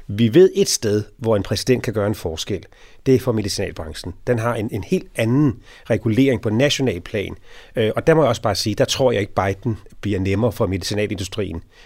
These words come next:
Øh, der er simpelthen en bølge i amerikansk, øh, hvad hedder det, politik for nærværende,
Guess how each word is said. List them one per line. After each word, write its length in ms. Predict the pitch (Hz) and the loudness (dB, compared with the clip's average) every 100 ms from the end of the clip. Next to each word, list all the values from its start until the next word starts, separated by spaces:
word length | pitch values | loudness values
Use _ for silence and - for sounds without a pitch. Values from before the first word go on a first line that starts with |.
| - | -4
Øh, 220 | 98 95 117 | 0 2 4
der 60 | |
er 280 | 139 110 123 | 4 4 0
simpelthen 380 | - 127 107 113 | 0 0 0 -2
en 100 | 98 | -2
bølge 420 | 117 107 117 226 | 0 2 4 2
i 140 | 156 | 2
amerikansk, 680 | 95 85 92 - 110 - - 104 | -4 -4 -4 -4 -4 -4 -6 -6
øh, 220 | 90 90 | -6 -4
hvad 200 | 90 85 | -6 -4
hedder 260 | 90 85 87 | -6 -8 -10
det, 100 | - | -10
politik 360 | 90 90 - 160 | -8 -8 -2 2
for 80 | 143 | 4
nærværende, 440 | 107 113 120 98 | 4 2 2 -2